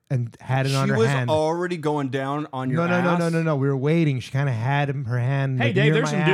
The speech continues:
Speaker 3: doo-doo
Speaker 1: ass.
Speaker 3: on your long shirt.
Speaker 1: <laughs> That's exactly what happened, dude. And then, um, so I embarrassingly sent her out on the Uber by herself, and she was, mm, disgusted.
Speaker 2: 'Cause she was like, "Hey,
Speaker 1: She had
Speaker 2: listen."
Speaker 1: shit on her hands. I mean, <laughs> she had my shit on her hands.
Speaker 2: Were you literally like, "Look, I screwed this up.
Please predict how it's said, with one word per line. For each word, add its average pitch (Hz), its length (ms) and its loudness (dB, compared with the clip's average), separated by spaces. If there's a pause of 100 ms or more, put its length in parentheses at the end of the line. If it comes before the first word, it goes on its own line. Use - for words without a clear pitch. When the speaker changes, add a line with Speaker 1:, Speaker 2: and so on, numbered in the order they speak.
Speaker 3:
doo-doo 190 140 4
Speaker 1:
ass. 170 40 4
Speaker 3:
on 165 80 2
your 156 120 2
long 151 200 2
shirt. 147 360 0
Speaker 1:
<laughs> - 300 -6
That's 262 220 -8
exactly 123 440 0
what 151 100 4
happened, 127 340 0
dude. 120 220 0 (440)
And 127 160 2
then, 127 220 0
um, 120 520 -2 (260)
so - 180 -2
I 120 220 2 (180)
embarrassingly 123 1000 0 (160)
sent 123 320 -2
her 123 100 2
out 113 200 0
on 110 120 -2
the 120 80 -2
Uber 110 380 0
by 107 180 -2
herself, 104 600 -4 (360)
and 117 220 -2
she 123 180 -2
was, 110 300 -2
mm, 104 580 -8 (420)
disgusted. 113 560 -2
Speaker 2:
'Cause 165 160 -2
she 196 100 -6
was 165 140 -2
like, 139 220 -2
"Hey, 143 180 0
Speaker 1:
She 156 60 2
had 151 120 4
Speaker 2:
listen." 139 180 0
Speaker 1:
shit 131 100 0
on 120 120 0
her - 60 -2
hands. 101 300 -4
I 117 80 0
mean, 127 160 2 (200)
<laughs> 247 200 0
she - 140 -4
had 156 120 2
my 143 180 2
shit 139 240 -4
on 117 160 -2
her 110 100 -2
hands. 110 180 -2
Speaker 2:
Were 185 60 0
you 214 180 -4
literally 240 300 0
like, 151 180 -2
"Look, 139 340 -2
I 139 120 -2
screwed 135 320 -4
this 127 180 -4
up. 127 80 -2